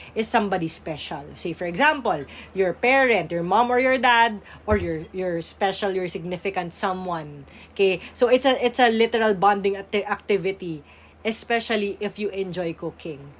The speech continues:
which is not me. Okay, so I, I think this is more of a niche activity. Everyone loves to eat,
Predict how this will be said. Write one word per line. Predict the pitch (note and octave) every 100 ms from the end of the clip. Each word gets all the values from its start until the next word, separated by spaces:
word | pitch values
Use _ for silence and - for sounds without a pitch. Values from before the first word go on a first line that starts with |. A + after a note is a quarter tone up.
| -
which | F#3 G#3
is | -
not | F3+ -
me. | F#3 F3 C#3 A#2+ - -
Okay, | - G#3+
so |
I, | C4+ C#4 C4
I |
think | D#4
this | C4 C4
is | B3+
more | A#3
of | A3+
a | A#3
niche | G#3 A3 A#3+
activity. | A#3 - G3+ G3+ G3+ F#3+ G3 - -
Everyone | C#4 C#4 D#4 D4 C4+
loves | A#3 G#3 E3+
to | A#3+ A#3+
eat, | G#3